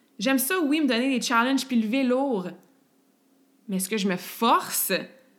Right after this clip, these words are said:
à me faire mal, à pas écouter ma hanche, à suivre un plan spécifique d'entraînement à toutes les semaines ?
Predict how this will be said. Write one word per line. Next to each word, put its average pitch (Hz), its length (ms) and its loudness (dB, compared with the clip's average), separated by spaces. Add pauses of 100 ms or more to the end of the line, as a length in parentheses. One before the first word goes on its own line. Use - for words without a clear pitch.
(840)
à 202 80 2
me 190 60 0
faire 202 340 2
mal, 214 680 6
à 202 100 2
pas 214 140 0
écouter 247 360 -2
ma 196 260 2
hanche, 285 520 2
à - 1000 -6
suivre 247 300 2
un 196 100 2
plan 262 400 0
spécifique 254 880 -2
d'entraînement 233 680 0
à 220 100 0
toutes 262 260 -4
les 226 180 -2
semaines ? 240 680 -2